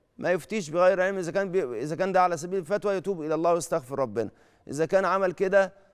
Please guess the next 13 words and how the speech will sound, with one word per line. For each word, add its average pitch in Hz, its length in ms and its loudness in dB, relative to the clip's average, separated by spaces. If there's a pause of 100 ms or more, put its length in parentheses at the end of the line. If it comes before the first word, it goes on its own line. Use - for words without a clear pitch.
(100)
فهو 156 520 2
ما-، 135 200 -6 (100)
ي-، 127 500 -4
ي-، 135 280 -4
يعرف 170 460 2
أنه 165 460 -6
تصرف 156 560 -4
بجهل 123 380 -4 (540)
وأن 139 240 0
هذا 139 280 2
غير، 131 280 2
غير 131 340 0
صحيح. - 480 -8